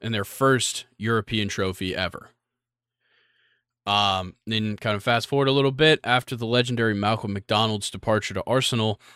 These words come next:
they went back down to League Two, and it took until Kevin Keegan's second season with the club for them to come back up. Um, and then he would leave that summer, um, and I believe stopped playing soccer entirely. But, uh,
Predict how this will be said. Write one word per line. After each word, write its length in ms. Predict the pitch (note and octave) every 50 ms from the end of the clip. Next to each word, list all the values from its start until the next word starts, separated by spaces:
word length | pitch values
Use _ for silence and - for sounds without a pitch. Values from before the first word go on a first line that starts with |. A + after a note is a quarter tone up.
| _
they 100 | - G#2+
went 200 | A2 B2 A#2+ G2+
back 320 | - G#2+ G#2+ B2+ C#3+ - -
down 400 | B2+ A2 G#2 G#2 G#2 G#2 G2+ G#2+ _ _ -
to 80 | - A2
League 260 | G#2 G#2+ G#2 G2 -
Two, 380 | - - G2 F#2+ F#2+ F#2+ G2 - - - _ _ -
and 100 | G2+ G#2
it 80 | G2+
took 280 | - - E3 E3+ - -
until 240 | B2+ - - A#2 G#2
Kevin 440 | - - - D#3+ D#3 E3 F3 F3
Keegan's 520 | D3+ - - - B2 A#2 A2+ A2 A2 G#2 -
second 440 | - - - - - - F3+ E3 C#3
season 380 | - - C#3+ B2+ B2 B2 A#2+
with 140 | G#2+ G#2+ G2+
the 60 | G#2+
club 440 | - - - B2 A2 G#2 F#2 E2+ F2 - - - - - - _ _
for 100 | - B2+
them 220 | A2 A2+ A2 G#2+
to 40 | G#2+
come 300 | - - B2+ A#2 A2+ A2
back 260 | G#2 G2+ G#2 G2+ -
up. 280 | G#2+ G2 F#2+ F2+ - - - _ _ _ _ - - - _ _ _ _ -
Um, 400 | F#2 F#2+ F#2 F#2 F2+ F2+ F2+ - -
and 100 | - G#2+
then 160 | G#2+ B2 C#3+ C#3
he 100 | C3 B2+
would 140 | A#2 G#2+
leave 300 | G#2 A2+ B2+ B2 A#2 G2+
that 240 | F#2+ G#2 A2 A#2+ -
summer, 400 | - - B2 A2+ A2+ G2+ - - _ _ _ _ -
um, 420 | G2+ G2 F#2 F2+ F2 F2+ E2+ - - -
and 260 | G2 G2 F#2+ F#2+ F2+ -
I 60 | F#2+
believe 360 | G2+ G2 G2+ D#3 G#3+ G#3+ -
stopped 480 | - - - A#2 A#2 B2 B2 - - -
playing 300 | - A2 A2 G#2+ G2 F#2+
soccer 400 | - - G#2 G2 G2 - F#2+ F#2
entirely. 640 | F2+ F2 - G#2 F#2+ G2 G2 F#2+ F#2 F2+ F2+ E2+ - - - - - _ _ _
But, 300 | - C3 B2 A#2+ - _ _ _ _ _ _ _ _ _ -
uh, 380 | F#2+ G2 G2 G2 F#2 F#2 F2+